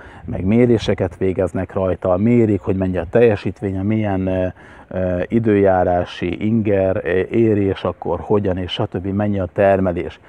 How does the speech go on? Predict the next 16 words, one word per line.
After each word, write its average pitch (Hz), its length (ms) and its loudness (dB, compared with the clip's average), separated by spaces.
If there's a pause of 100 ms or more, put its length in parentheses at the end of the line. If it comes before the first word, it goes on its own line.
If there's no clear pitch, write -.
(280)
Ezek 120 400 2
műszaki 135 760 2 (280)
paraméterek 113 720 2
alapján 107 500 -2
történő 104 520 2
mérések. 104 880 2 (600)
Állattartással 123 840 2
kapcsolatban 120 560 0
pedig 101 240 -2
a 92 60 0
biológusok, 110 840 2
illetve 98 680 2
mindenféle 101 580 0
agrármérnökök, 98 1500 0
ö, 95 420 2
agrárkutatók, 101 1120 0